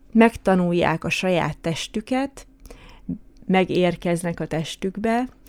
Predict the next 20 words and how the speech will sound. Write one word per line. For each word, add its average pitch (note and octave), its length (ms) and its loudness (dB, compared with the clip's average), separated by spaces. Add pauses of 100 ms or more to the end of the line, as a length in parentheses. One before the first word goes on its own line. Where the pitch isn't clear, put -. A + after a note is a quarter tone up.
(480)
és G3+ 140 4
aztán A3 280 2
megtanulják F#3 840 0
a F#3 380 2
minket F3 400 -2
körülölelő F#3 680 0
világot D#3+ 680 -2
azzal, F#3+ 340 -2
hogy F#3+ 160 -2
süss - 360 -6
fel G3 240 -2
nap, G3+ 200 -2
fényes F#3 580 -4
nap, E3+ 300 -4 (380)
amire G3+ 600 4
azt G3+ 160 6
gondoljuk, F#3 460 0
hogy F#3+ 160 -2
ez G3 160 0
egy, G3+ 180 0